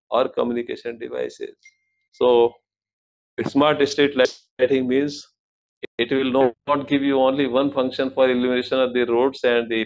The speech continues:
pavement. It will do many, many other functions.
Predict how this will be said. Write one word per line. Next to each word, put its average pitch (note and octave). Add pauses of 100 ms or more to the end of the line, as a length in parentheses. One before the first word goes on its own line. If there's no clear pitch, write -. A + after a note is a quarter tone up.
pavement. A#2 (440)
It A2+
will A#2
do B2+
many, B2
many A#2
other A2+
functions. -